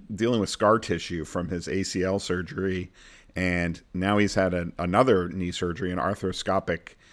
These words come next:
surgery that's s-, supposed to sideline him for four to six weeks.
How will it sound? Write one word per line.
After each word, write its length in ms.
surgery 460
that's 300
s-, 200
supposed 480
to 60
sideline 420
him 140
for 160
four 260
to 80
six 320
weeks. 640